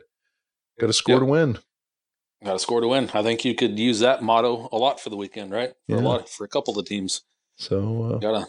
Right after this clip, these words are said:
Speaker 2: gotta score to win.
Speaker 1: isn't that interesting? Isn't that interesting?
Speaker 2: It
Speaker 1: So
Speaker 2: is. It is.
Speaker 1: power
Speaker 2: So,
Speaker 1: play.
Speaker 2: and if
Speaker 1: What
Speaker 2: any
Speaker 1: wa-,
Speaker 2: of the
Speaker 1: what was Oklahoma again?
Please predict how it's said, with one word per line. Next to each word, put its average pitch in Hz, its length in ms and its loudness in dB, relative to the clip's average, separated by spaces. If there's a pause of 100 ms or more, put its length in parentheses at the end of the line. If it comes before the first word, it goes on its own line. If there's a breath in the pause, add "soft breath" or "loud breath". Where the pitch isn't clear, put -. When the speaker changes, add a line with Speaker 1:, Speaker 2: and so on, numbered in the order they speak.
Speaker 2:
gotta 113 180 2
score 127 260 0
to 127 80 2
win. 117 340 0 (160)
Speaker 1:
isn't 202 240 0
that 262 120 2
interesting? 127 520 0 (300)
Isn't 190 220 -2
that 170 140 4
interesting? 117 460 0
Speaker 2:
It 92 60 -4
Speaker 1:
So 127 240 8
Speaker 2:
is. - 220 0 (260 loud breath)
It 151 120 0
is. - 280 0 (440)
Speaker 1:
power 165 200 2
Speaker 2:
So, 139 200 8
Speaker 1:
play. 123 120 8
Speaker 2:
and - 80 4
if 151 80 2
Speaker 1:
What 185 80 8
Speaker 2:
any 202 100 4
Speaker 1:
wa-, 190 60 2
Speaker 2:
of 156 60 -2
the 151 120 -2 (140)
Speaker 1:
what 175 120 2
was 170 120 2
Oklahoma 175 480 2
again? 185 400 -2